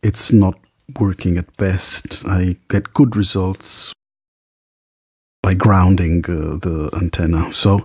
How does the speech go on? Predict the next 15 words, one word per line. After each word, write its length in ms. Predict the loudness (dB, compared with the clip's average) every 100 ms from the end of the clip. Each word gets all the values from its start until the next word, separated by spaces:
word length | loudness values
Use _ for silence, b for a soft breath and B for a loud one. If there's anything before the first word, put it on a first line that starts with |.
| _ _ _ _
all 200 | 2 4
of 100 | 4
this 260 | 2 -4 -4
is 140 | -6
going 320 | -2 0 0 -2
upstairs 800 | -6 -6 -6 0 4 6 4 2
outside. 880 | -2 -2 0 2 4 4 2 0 -10 _ _ _ _ _ _ _ _ -12
It's 460 | -8 -4 -2 -2 -4
going 300 | 0 0 0
to 120 | -4
be 280 | -4 -4 -4 -10 _ _ _ _ _ _ _ _
fitted 360 | 0 2 2 4
in 120 | 2
its 360 | 2 -2 -2
casing 800 | -4 0 4 4 2 2 4 2